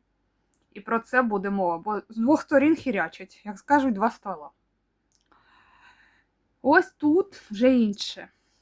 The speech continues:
Припинення вогню не очікуємо, зупинки фронту не очікуємо, по обстрілам дивимось на ситуацію.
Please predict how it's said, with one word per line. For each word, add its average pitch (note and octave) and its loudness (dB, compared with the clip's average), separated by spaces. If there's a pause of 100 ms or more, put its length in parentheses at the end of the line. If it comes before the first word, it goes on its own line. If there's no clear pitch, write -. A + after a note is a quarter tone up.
(120)
Припинення C#4+ 4
вогню C#4+ 4
не C4 4
очікуємо, C4 0
зупинки C4+ 2
фронту A#3 0
не B3+ 4
очікуємо, B3+ 0
по C#4+ -4
обстрілам C4+ 2
дивимось A#3 -2
на A3+ -6
ситуацію. - -10